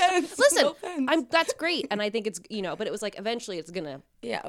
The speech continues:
Speaker 2: but it, now
Speaker 1: devalue.
Speaker 2: it's more normal. I think it was, it
Speaker 1: Correct.
Speaker 2: was such a shiny new toy. It was such a, like,
Speaker 1: Right.
Speaker 2: a brand new Nintendo. <laughs> But now, like, we got Xbox and stuff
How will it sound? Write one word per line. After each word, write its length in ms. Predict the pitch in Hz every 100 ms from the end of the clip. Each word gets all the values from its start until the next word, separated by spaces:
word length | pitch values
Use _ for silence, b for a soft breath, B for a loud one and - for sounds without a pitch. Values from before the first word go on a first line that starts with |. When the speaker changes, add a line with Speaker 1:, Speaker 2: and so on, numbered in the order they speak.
| -
Speaker 2:
but 100 | 285
it, 120 | 294
now 260 | 302 302 320
Speaker 1:
devalue. 40 |
Speaker 2:
it's 80 | 240
more 400 | 240 220 208 180
normal. 540 | 156 143 123 120 110
I 60 | 110
think 180 | 180 170
it 20 |
was, 100 | 214
it 140 | 135
Speaker 1:
Correct. 40 | -
Speaker 2:
was 140 | 190 -
such 220 | 220 208
a 40 |
shiny 400 | 185 - 165 156
new 160 | 139 131
toy. 320 | - 110 107
It 40 | 110
was 120 | 110
such 180 | - 156
a, 60 | 165
like, 180 | 131 -
Speaker 1:
Right. 120 | 120
Speaker 2:
a 440 | _ - - -
brand 300 | 120 147 139
new 100 | 135
Nintendo. 640 | 127 117 120 117 123 110 - 508 480
<laughs> 1300 | - - 220 - 202 - - - - 196 - 320 - 523 508 233 - 208 - - - _ -
But 80 | 190
now, 280 | 180 165
like, 240 | 143 127 139
we 80 | 127
got 160 | 117
Xbox 560 | - 101 - 60 - -
and 120 | -
stuff 180 | -